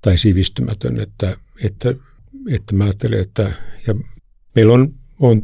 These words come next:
työtovereissa on kyllä muitakin, jotka, jotka, jossa, jotka koen sen, että ihmiset uskaltaa niin kuin näyttää tunteet. Ja se kertoo kyllä mun mielestä niin kuin yhteisönä meistä s-,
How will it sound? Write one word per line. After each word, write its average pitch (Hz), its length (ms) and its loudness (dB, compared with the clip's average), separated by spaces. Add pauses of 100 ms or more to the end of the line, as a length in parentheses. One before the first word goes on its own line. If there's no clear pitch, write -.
(100)
työtovereissa 110 720 2 (580)
on 95 200 0
kyllä 104 200 2
muitakin, 101 480 2
jotka, - 380 -8 (440)
jotka, 147 280 2
jossa, 139 320 4
jotka 135 280 4
koen 107 280 4
sen, 101 220 0
että 107 220 -2
ihmiset 92 260 2
uskaltaa 98 520 -2
niin 120 120 -6
kuin 120 100 -6
näyttää 95 360 -2
tunteet. 101 380 0
Ja 107 60 -2
se 131 120 2
kertoo 143 420 2
kyllä 123 220 4
mun 127 200 2
mielestä 113 400 2
niin 113 100 0
kuin 139 160 2
yhteisönä 107 640 2
meistä 95 380 0
s-, - 220 -4